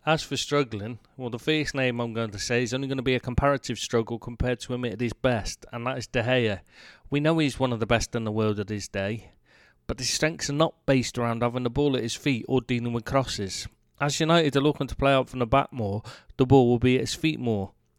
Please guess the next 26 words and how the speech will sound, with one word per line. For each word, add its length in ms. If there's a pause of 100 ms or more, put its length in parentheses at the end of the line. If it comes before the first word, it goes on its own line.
Added 240
to 80
the 80
more 240
attacking 420
thrust 220
from 140
the 60
fullbacks, 640
there 120
will 120
be 140
more 200
gaps 360
in 100
wide 300
areas, 420
especially 400
behind 400
another 220
player 320
I 40
think 240
will 120
struggle, 460
Shaw, 520